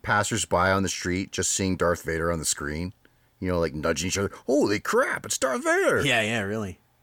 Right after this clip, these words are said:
Speaker 2: Yeah, true. <laughs> Um, maybe it's like an A T M screen where if you're not looking at it straight on, it just goes black.
Speaker 1: Oh, yeah, yeah.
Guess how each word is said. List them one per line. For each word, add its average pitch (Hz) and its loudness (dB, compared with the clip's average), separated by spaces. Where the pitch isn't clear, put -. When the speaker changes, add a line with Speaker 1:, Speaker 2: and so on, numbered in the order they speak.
Speaker 2:
Yeah, 101 -6
true. 104 0
<laughs> - -20
Um, 123 2
maybe 320 4
it's 311 0
like 240 2
an 202 4
A 151 4
T 139 2
M 131 6
screen 113 2
where 107 2
if 110 2
you're 123 2
not 120 4
looking 120 2
at 104 4
it 101 -2
straight 107 2
on, 98 0
it 90 -2
just - -4
goes 98 0
black. 90 -2
Speaker 1:
Oh, 139 4
yeah, 104 4
yeah. 69 -2